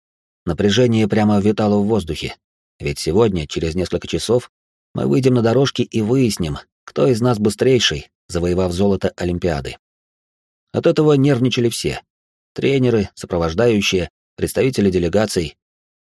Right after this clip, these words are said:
Пожалуй, только сами спортсмены были спокойны.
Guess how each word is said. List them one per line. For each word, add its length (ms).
Пожалуй, 360
только 260
сами 200
спортсмены 540
были 160
спокойны. 560